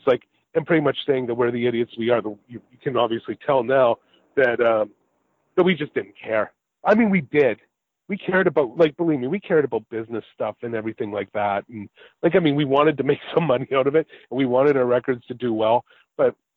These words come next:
once again, it's this Winnipeg kind of thing where we were just doing what we, what we could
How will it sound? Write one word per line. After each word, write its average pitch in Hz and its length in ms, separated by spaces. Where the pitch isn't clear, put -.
once 175 260
again, 165 200
it's 156 180
this 135 160
Winnipeg 143 480
kind 131 220
of 123 120
thing 123 400
where 120 380
we 127 340
were 131 120
just 131 180
doing 139 280
what 127 180
we, 127 220
what 131 220
we 123 100
could - 180